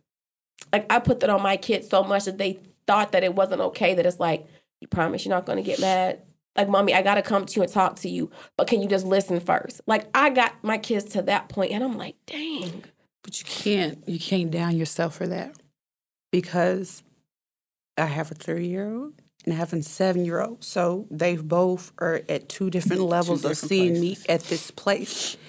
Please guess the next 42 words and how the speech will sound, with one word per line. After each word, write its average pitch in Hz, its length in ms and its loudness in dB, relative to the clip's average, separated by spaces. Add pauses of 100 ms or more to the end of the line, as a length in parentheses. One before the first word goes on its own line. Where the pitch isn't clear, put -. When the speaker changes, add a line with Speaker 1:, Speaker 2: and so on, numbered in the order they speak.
(500)
Speaker 2:
And 175 180 6
I 185 160 8
had 190 320 4
to 190 160 -2
learn 180 360 4
through 180 160 0
counseling 196 560 2
that 156 260 2
you 180 140 2
have 185 260 0
to - 220 -2
allow 165 480 2
yourself 180 720 2
to - 160 -4
feel 185 360 2
those 175 280 4
emotions. 170 720 -2 (460)
K-Tay 202 480 4
comes 196 320 4
to 196 60 2
me 190 100 6
in 180 80 4
two 196 180 0
point 185 280 4
two 196 140 2
seconds. 170 640 0 (320)
They 180 180 4
can 285 220 4
feel 175 800 2 (600)
that 185 240 6
energy 202 420 6
of 160 160 2
the 156 80 4
parent, 208 400 0
and 175 80 2
they'll 185 100 2
say, 190 140 -2
"You 196 140 2
okay?" 233 420 -2
And 202 100 0
I've 185 120 2
said 165 100 2